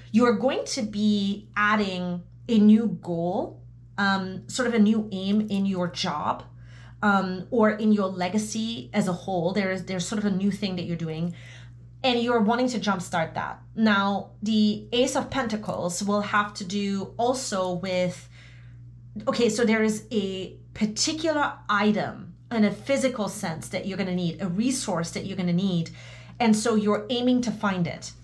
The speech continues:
I don't know if it's a piece of tech-, technology or a piece of equipment or something like this is going to be coming up. I feel like for a lot of you, you are going to be on the lookout for it. It's almost like,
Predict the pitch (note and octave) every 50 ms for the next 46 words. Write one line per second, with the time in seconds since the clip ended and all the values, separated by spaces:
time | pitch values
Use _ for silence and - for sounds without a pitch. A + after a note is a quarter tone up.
0 | - - - - - - - - - - - A3 A3+ B3+ C#4 C4+ C4 B3+ B3+ -
1 | - - - B3+ B3+ A#3+ A#3+ G#3+ - G3 F3 - - - - - G3 F3+ - G3
2 | F#3 F#3+ A3 A3+ A3+ G#3 A3 A3+ A3+ G#3+ G3+ F#3 - - A3+ G#3 G#3+ G#3+ G#3 -
3 | - - - - - D#4 D#4 D#4 - C#4+ C#4+ C#4 C4+ C4+ C4+ C4 C4 B3 G#3 E3+
4 | E3+ E3+ E3+ E3+ - - - - - - - - D#4+ D#4 E4 C#4+ B3+ A#3+ A3 A3
5 | A3+ A3 G#3+ A3 G#3 - - G#3 G3+ G3 G#3 F#3 F3 - - G#3 F#3 F3+ F3 E3+
6 | - - B3+ B3+ B3+ B3+ B3+ - - - - - - - G#3+ G#3 - - G#3+ G#3+
7 | G#3 G#3 G#3+ G3 G3+ G3+ - - F#3 F#3 F#3+ F#3+ F#3 F#3 F3+ F3 F3+ F#3+ F#3+ F#3
8 | F3+ E3+ F3+ G3 F3 - - F#3 F#3+ F#3 F3 F#3 F#3 F#3 F#3 F3 F3 - - -
9 | F#3+ F#3 F3+ F3 F3+ F3 F3+ F3+ - - - - - - - - - - - G3+
10 | G#3 A3 G#3+ - A3+ G#3+ G3 G3 F#3 G3+ A#3 A#3 - F3+ F3 F3 - - G3 G3
11 | F#3 F3+ F3 F3 F3 - A3 G#3 - - A#3 B3 C4 B3+ B3+ - A3 G3+ G3+ G3
12 | F#3+ - -